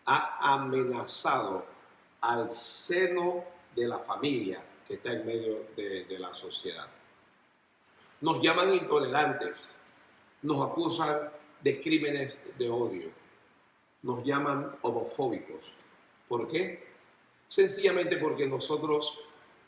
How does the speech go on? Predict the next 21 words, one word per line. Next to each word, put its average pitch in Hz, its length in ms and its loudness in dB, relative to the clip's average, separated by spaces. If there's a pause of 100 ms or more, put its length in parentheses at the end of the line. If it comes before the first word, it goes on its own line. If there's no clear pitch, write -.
(280)
no 156 400 0
aceptamos, - 960 0 (600)
o 127 100 0
más 135 220 4
bien 123 420 0 (420)
reprobamos 139 1300 2
su - 320 -2
conducta - 800 -2 (320)
o 117 100 -4
su 120 180 -2
estilo 120 400 -2
de 110 120 -2
vida. 95 240 -6 (880)
Es 196 220 4
falso 214 580 2 (380)
que 147 100 0
nosotros 143 520 0
odiemos 139 440 4
a 131 60 -2
los 120 140 0
homosexuales, 113 720 -6